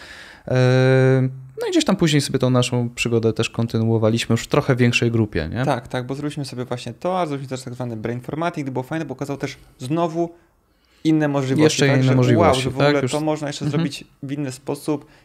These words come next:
Speaker 2: i rzeczywiście ta komunikacja z ciałem może być bardzo, e, bardzo ciekawa, bardzo subtelna. E, ja tutaj dodam właśnie taką rzecz, że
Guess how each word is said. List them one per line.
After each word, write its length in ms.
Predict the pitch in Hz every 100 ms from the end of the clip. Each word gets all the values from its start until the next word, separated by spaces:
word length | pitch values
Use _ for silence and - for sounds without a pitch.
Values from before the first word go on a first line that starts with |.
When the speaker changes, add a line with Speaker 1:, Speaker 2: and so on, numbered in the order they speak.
| _ -
Speaker 2:
i 160 | 139
rzeczywiście 400 | 131 131 139 -
ta 80 | -
komunikacja 500 | 131 131 127 139 135
z 60 | 131
ciałem 180 | 139 131
może 200 | 127 120
być 160 | 120
bardzo, 600 | 123 127 123 123 123 123 - 120
e, 40 | 120
bardzo 280 | 127 123 120
ciekawa, 400 | 120 - 135 127
bardzo 240 | 123 127
subtelna. 600 | - 120 120 113 123 165 190 - - - _ -
E, 220 | 131 131
ja 120 | - 175
tutaj 120 | 185
dodam 320 | 160 160 156
właśnie 220 | 151 151
taką 220 | 147 143
rzecz, 200 | 139 156
że 300 | 147 139 131